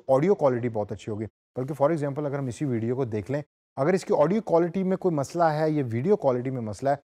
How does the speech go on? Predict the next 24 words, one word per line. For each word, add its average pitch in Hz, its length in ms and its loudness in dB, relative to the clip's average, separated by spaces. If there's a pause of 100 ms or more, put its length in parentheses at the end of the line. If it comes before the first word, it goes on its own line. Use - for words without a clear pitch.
(240)
या 143 80 4
हो 135 140 4
सकता 180 280 0
है 185 60 4
कि 180 80 0
आपने 165 500 4 (1000)
ये 151 100 2
सोचा 151 260 -2
हुआ 165 120 2
था 185 80 -2
कि 175 120 -6
शायद 147 320 2
इसकी 165 360 -4 (280)
वीडियो 135 240 2
क्वालिटी 156 500 0
तो 185 120 -2
टेन 165 320 -4 (100)
एटी 151 260 -2
पी 156 200 -2
होगी 131 360 -2
या 156 120 -2
हाई 135 180 2
डेफिनेशन 131 440 -2
होगी, 117 240 -2